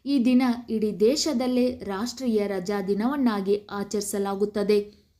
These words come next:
ದೇಶದ ಹಲವೆಡೆ ತ್ರಿವರ್ಣ ಧ್ವಜವನ್ನು ಹಾರಿಸಿ ಸಿಹಿ ಹಂಚಲಾಗುತ್ತದೆ.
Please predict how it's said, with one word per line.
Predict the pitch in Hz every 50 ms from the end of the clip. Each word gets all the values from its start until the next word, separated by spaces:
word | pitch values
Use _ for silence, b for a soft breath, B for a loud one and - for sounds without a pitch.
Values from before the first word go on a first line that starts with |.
| _ _ _ _ _ _ _ _ _ _ _ _ _ _ _ _ _ _ _ _ _ _ _ _ _ _ _ _ _ _ _ _ _ _ _ _ _ _ _ _ _ _ _ _ _ _ _ _ _ _ _ _ _ _ - 233 202
ದೇಶದ | 240 277 330 392 - 349 302 220 220 220 - -
ಹಲವೆಡೆ | 202 190 208 202 202 208 214 240 254 254 247 247
ತ್ರಿವರ್ಣ | - - _ _ - 247 254 285 330 330 233 233 226 214 208 202 202 196 -
ಧ್ವಜವನ್ನು | 208 196 190 214 208 202 196 190 208 202
ಹಾರಿಸಿ | 202 196 208 214 233 254 269 247 - - 220 226 240 B B B B B B
ಸಿಹಿ | - - - 285 302 311 294 240
ಹಂಚಲಾಗುತ್ತದೆ. | 226 - - 220 208 202 208 214 202 196 196 196 190 202 202 208 214 202 196 202 208